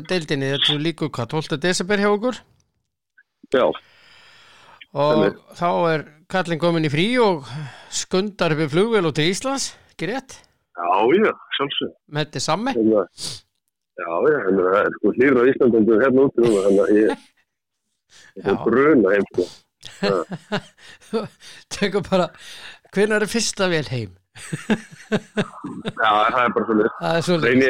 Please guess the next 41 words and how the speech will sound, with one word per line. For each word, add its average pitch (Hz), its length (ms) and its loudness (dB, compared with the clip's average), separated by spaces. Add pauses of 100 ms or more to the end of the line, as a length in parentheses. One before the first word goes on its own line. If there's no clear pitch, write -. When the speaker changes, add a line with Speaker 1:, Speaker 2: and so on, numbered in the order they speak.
Speaker 2:
maður 120 220 4
reynir 135 200 2
meira 135 160 2
að 123 180 -2
komast, 139 300 2
maður 110 240 2
reynir 117 200 4
meira 123 180 4
að 120 80 0
komast 123 180 2
aðeins 151 360 2
fyrst 160 200 -2
núna, 160 160 2
því 143 80 4
að 135 80 4
maður 127 160 4
er 131 100 0
bara, 143 200 4 (1080)
maður 104 120 0
er 113 60 4
nú 110 80 0
bara 120 120 2
á 107 60 -2
hlaupabretti 135 460 2
næsta 135 200 0
ára, 147 140 0
sko, 151 180 -6
þannig 101 240 0
að, 98 140 0
hérna, 107 220 2 (1600)
Speaker 1:
Já. 92 120 -6
Speaker 2:
maður, 92 240 2
maður 92 300 4
verður 98 260 4
líklega 117 320 2
að 110 80 0
ba-, 131 160 2
banka 131 280 0
á 120 80 0
skrifstofuna 139 440 2
hjá 139 100 4